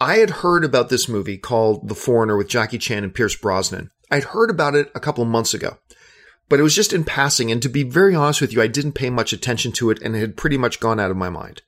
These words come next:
And then this trailer drops, and the trailer is spectacular. It's absolutely spectacular. Now, for those of you who haven't seen the trailer, the basic premise of the movie is this. It reminds me a lot of Law Abiding Citizen, the one with Gerard Butler, but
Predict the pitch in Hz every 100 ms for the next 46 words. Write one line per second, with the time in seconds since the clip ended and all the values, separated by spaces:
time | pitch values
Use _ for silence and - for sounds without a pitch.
0 | - 135 123 196 220 156 156 - 151 156
1 | - 196 311 226 - - - - - -
2 | 160 165 165 - 233 269 277 104 101 _
3 | _ _ _ _ - 190 - - 180 175
4 | - - 339 370 - 185 98 - - _
5 | 226 - - 226 320 359 - 208 180 294
6 | 349 175 - - 151 - 202 220 294 151
7 | 139 135 160 285 294 254 202 196 202 170
8 | - 180 143 131 135 196 202 - 214 160
9 | - 156 151 135 107 123 104 - - -
10 | - - - 202 233 349 349 320 247 208
11 | 160 160 151 143 139 131 - 135 120 113
12 | 101 117 123 - 117 107 95 101 95 101